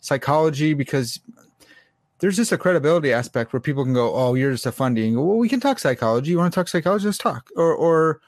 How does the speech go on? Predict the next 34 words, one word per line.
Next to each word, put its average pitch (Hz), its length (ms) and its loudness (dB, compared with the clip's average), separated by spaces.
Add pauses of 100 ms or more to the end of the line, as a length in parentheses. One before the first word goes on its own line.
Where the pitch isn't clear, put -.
(320)
um, 135 400 0 (320)
you 160 100 0
know, 160 120 2
you, 147 180 2
you 143 400 0
biblical 151 460 -2
counselors 143 560 0
take 135 240 -4
scripture 139 420 0
out 127 220 2
of, 120 320 -4 (100)
out 123 240 2
of, 117 220 -2
uh, 113 200 2
you 117 140 0
rip 165 220 0
it 156 100 0
out 147 200 0
of 127 140 0
its 131 140 -4
context. 170 560 0
And, 135 80 -4 (180)
"Well, 196 240 4
no, 185 180 2
I, 180 220 0
I 165 120 -2
know 196 160 2
some 196 160 0
hermeneutics 175 580 2
too. 156 200 2
We 165 100 0
can 170 120 -2
talk 160 200 0
hermeneutics." 151 420 0